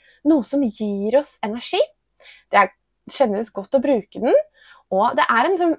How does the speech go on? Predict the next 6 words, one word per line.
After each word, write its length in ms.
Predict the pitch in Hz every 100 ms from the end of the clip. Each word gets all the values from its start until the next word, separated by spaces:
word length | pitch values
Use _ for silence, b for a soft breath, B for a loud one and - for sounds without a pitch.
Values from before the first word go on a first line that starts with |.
| -
relativt 680 | 240 220 214 226 320 330 - - 254
stabil 720 | - 311 220 - 196 247 269
personlig 460 | 311 220 214 240 240 240 240 240 233 202
egenskap 460 | 180 - 285 427 b b _ _
eller 280 | 214 208 196
kvalitet. 500 | 220 233 330 508 -